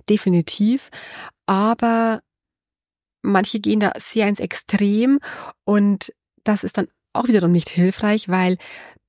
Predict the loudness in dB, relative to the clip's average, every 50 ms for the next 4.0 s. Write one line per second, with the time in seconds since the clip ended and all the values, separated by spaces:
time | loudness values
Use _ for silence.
0 | _ -2 0 0 2 2 2 0 0 -2 -4 -8 -8 -4 -2 0 0 0 -2 -4
1 | -2 0 0 2 0 0 -2 -6 -6 -4 -4 -4 -4 -4 -6 -6 -4 -2 0 0
2 | 0 0 -2 -2 -2 -2 -4 -2 0 0 0 0 0 0 0 0 0 -2 -2 0
3 | 0 2 2 2 2 2 2 2 2 2 0 0 -2 -4 -4 -4 -6 -8 -8